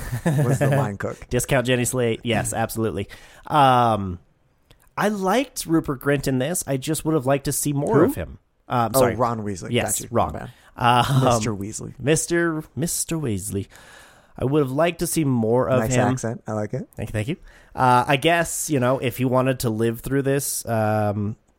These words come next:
Speaker 2: he should have had a beer bottle with him the whole time and not whatever stupid fucking weapon that they constructed.
Speaker 1: Well, he didn't die because of that.
Speaker 2: I don't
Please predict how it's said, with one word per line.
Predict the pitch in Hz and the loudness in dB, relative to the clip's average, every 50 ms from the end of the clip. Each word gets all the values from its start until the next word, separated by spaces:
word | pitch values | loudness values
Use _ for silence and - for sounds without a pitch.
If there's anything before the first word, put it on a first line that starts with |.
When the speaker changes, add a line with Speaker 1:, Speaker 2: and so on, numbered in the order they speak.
| _ - | _ -14
Speaker 2:
he | 120 - - 113 | -12 -6 -4 -4
should | - - 117 107 | -2 -2 -2 -2
have | 104 | -2
had | - 110 104 | -2 -2 -2
a | 95 | -2
beer | 80 - 95 110 | -4 -2 -4 -2
bottle | 117 135 143 147 151 156 | 0 0 0 0 0 0
with | 165 160 - 175 | -2 -2 -2 -4
him | 170 175 185 185 - _ _ _ _ _ - | -4 -2 -4 -4 -6 _ _ _ _ _ -4
the | - 151 | -4 -2
whole | 151 175 170 | 0 0 0
time | 165 - 165 175 170 127 | 0 0 -2 0 0 0
and | 92 92 | 0 0
not | 98 104 87 92 | -2 -2 -2 -2
whatever | 107 107 110 107 101 | -2 0 0 0 -2
stupid | - - - 123 - 107 - | -4 -4 -4 -4 -4 -6 -6
fucking | - 127 123 - 113 98 | -4 -4 -4 -4 -4 -4
weapon | 95 101 104 - - 127 123 123 | -2 -2 -2 0 -2 -2 -2 -2
that | 123 - | -4 -2
they | - 131 131 131 | -2 -2 -2 -2
constructed. | - - 139 131 - - 143 139 131 - 147 151 156 147 - _ _ _ _ _ _ - _ _ _ _ _ 214 | -4 -4 -6 -6 -2 -2 -2 -2 -2 -2 -6 -4 -4 -6 -12 _ _ _ _ _ _ -20 _ _ _ _ _ -6
Speaker 1:
Well, | 190 160 | -6 -6
he | - - 196 | -6 -4 -4
didn't | 202 202 165 127 | -4 -2 -2 -2
die | - 120 117 143 135 | -4 -2 -2 0 -2
because | 120 - 117 104 | -2 -2 -4 -6
of | 98 87 - | -6 -8 -6
that. | 113 113 131 101 98 113 - | -4 -4 -4 -4 -6 -8 -4
Speaker 2:
I | - - 185 190 | -4 -4 -4 -4
don't | 180 - 107 104 92 | -6 -6 -8 -8 -10